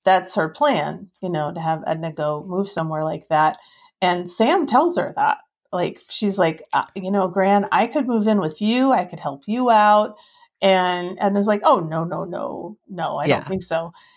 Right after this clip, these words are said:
Speaker 1: And she's like, "Well, isn't that better than going into a retirement home?" That's what Kay's looking into right now. So then when Kay comes back, um, Edna has thrown away, um, some of
Speaker 2: <laughs>
Speaker 1: Kay's, like,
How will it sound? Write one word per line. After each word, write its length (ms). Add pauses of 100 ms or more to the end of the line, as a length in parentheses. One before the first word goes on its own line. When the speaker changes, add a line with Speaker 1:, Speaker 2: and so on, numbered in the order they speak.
(140)
Speaker 1:
And 100
she's 120
like, 140
"Well, 160
isn't 160
that 200
better 240
than 300
going 460
into 300
a 80
retirement 680
home?" 200
That's 300
what 200
Kay's 640 (220)
looking 340
into 340
right 240
now. 340 (540)
So 220
then 160
when 140
Kay 280
comes 340
back, 560 (300)
um, 340
Edna 320
has 320
thrown 380
away, 640 (460)
um, 340
some 240
of 200
Speaker 2:
<laughs> 20
Speaker 1:
Kay's, 560
like, 260